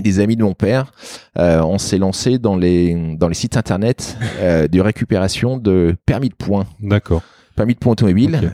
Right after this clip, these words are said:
Speaker 2: Ok.
Speaker 1: On a lancé, je crois, au début, ça s'appelait S O S permis automobile.
Speaker 2: Mhm.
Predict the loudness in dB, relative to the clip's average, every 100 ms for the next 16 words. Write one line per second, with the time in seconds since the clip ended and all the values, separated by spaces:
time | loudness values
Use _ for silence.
0 | -2 0 2 2 0 -2 -2 -2 -2 0
1 | 2 2 2 0 -4 0 0 0 0 -2
2 | 0 -2 0 0 2 0 0 0 -2 -4